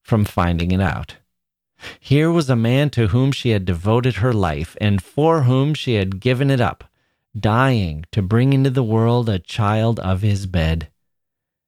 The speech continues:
And she had had only to submit to her fate to have, ere the grass was green on her grave,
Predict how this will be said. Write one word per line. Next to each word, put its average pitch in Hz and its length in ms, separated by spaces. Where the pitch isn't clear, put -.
And 101 200
she 110 200
had 95 160
had 113 400
only 131 380
to 123 180
submit 107 640
to 110 180
her 113 160
fate 98 460
to 104 160
have, 95 520
ere 101 320
the 110 140
grass 98 420
was 101 200
green 120 420
on 127 140
her 127 160
grave, 101 460